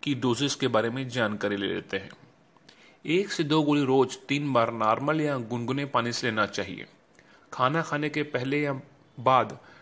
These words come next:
डॉक्टर की सलाह से लेना चाहिए। नमक की मात्रा होने से हाई बीपी वाले सावधानी से इसका यूज़ करें। प्रेगनेंसी में इसका इस्तेमाल ना करें। इसे आप किसी भी आयुर्वेदिक या मेडिकल स्टोर से ले सकते हैं।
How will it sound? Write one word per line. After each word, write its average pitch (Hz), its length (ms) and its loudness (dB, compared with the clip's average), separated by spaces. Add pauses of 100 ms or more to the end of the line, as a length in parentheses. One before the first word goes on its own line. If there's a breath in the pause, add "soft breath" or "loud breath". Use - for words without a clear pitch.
(160 loud breath)
डॉक्टर 120 380 0
की 139 160 0
सलाह 123 300 0
से 127 160 -4
लेना 117 220 -2
चाहिए। 98 420 -8 (720 soft breath)
नमक 185 340 0
की 185 60 -2
मात्रा 147 380 2
होने 127 320 0
से 95 160 -6 (500 soft breath)
हाई 139 300 0
बीपी 151 280 0
वाले 143 200 2
सावधानी 113 580 0
से - 120 -2
इसका - 380 -2
यूज़ 120 340 0
करें। 87 240 -2 (1200 soft breath)
प्रेगनेंसी 131 480 0
में 180 160 2
इसका - 260 -2
इस्तेमाल 127 360 0
ना 104 200 4
करें। 87 280 -2 (680 soft breath)
इसे 160 200 -2
आप 160 160 2
किसी 147 220 -2
भी 151 100 -2
आयुर्वेदिक 131 500 0
या 135 80 0
मेडिकल 127 380 0
स्टोर 107 340 -2
से 175 140 0
ले 143 180 2
सकते - 340 -6
हैं। - 180 -14